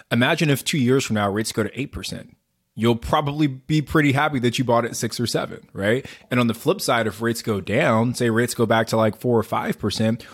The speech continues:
well, now you have this property that was cash flowing at six or seven, you're able to refi back down to four or five, you're making even more money. So I, I think either way, if the deal cash flows in today's environment, it's probably something for you to,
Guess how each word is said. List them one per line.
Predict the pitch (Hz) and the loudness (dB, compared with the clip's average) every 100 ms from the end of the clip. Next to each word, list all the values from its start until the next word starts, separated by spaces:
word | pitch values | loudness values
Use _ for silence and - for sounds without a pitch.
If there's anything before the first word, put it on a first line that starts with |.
| - | -8
well, | 117 117 | 0 2
now | 139 | 4
you | 156 131 | 2 2
have | 127 123 | 0 -2
this | - | -2
property | 127 117 113 | 0 0 -2
that | |
was | 101 | -6
cash | - 107 104 | -2 -2 -2
flowing | 107 101 | -4 -4
at | 104 | -6
six | - - | -8 -8
or | - | -4
seven, | - 156 123 110 107 - - | 2 2 4 2 2 -2 -12
you're | 104 107 | -2 0
able | 101 | 2
to | |
refi | 104 113 113 104 95 | 2 2 4 2 2
back | 98 98 | 2 0
down | 104 98 | 0 -2
to | 95 | -2
four | 104 92 | -2 -4
or | |
five, | - 131 131 101 | -2 0 0 -2
you're | 101 | -2
making | 101 - 101 | -4 -4 -6
even | 90 | -6
more | 92 90 | -8 -6
money. | 90 135 | -8 -8
So | 107 110 | -4 0
I, | 113 - - - - | 0 -4 -18 -8 -4
I | |
think | 175 165 147 | -2 0 2
either | 147 123 | 2 4
way, | 107 101 | 4 2
if | |
the | 104 | 0
deal | 98 123 | 0 0
cash | 127 110 110 110 | 0 0 2 0
flows | 110 101 98 | -2 -2 -2
in | 101 | -2
today's | 95 95 95 | -4 -2 -2
environment, | 90 90 90 90 87 | 0 2 2 2 0
it's | 92 - | -2 -6
probably | - 92 90 | -2 0 0
something | 95 92 | -2 -4
for | - | -4
you | 92 | -4
to, | 87 | -4